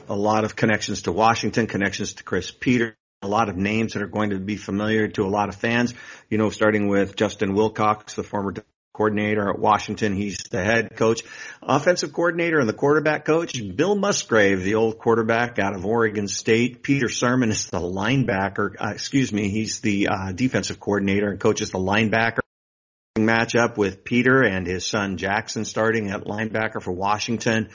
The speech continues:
Tim DeRuyter is also co-defensive coordinator. They've got, uh, Angus McClure, who longtime offensive line coach at U C L A, one of the better recruiters in the conference. Marcus Tuiasosopo is coaching the tight ends and, uh, defensive backs coach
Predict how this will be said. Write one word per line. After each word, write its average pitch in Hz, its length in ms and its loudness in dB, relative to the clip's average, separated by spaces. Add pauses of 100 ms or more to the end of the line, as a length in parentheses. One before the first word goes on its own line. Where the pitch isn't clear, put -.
(260)
Tim 127 240 4
DeRuyter 104 560 2
is 104 220 -2
also 101 400 -2
co-defensive 101 800 -4
coordinator. 101 880 2 (280)
They've 98 320 0
got, 98 420 0 (120)
uh, 101 320 2
Angus 120 300 2
McClure, 117 440 4
who 104 140 -4
longtime 110 720 2
offensive 107 420 -2
line 104 280 0
coach 113 320 0
at 104 60 -6
U 110 120 0
C 113 220 0
L 104 180 2
A, 117 80 4
one 101 160 -2
of 92 60 -8
the 90 60 -8
better 107 260 0
recruiters 113 600 -2
in 120 100 0
the 113 100 0
conference. 123 760 -2 (640)
Marcus 135 360 2
Tuiasosopo 180 1080 4
is 113 240 -2
coaching 135 360 0
the 113 60 -2
tight 123 280 -2
ends 127 260 0
and, 98 400 0
uh, 98 680 -2
defensive - 420 -8
backs - 320 -6
coach - 720 -4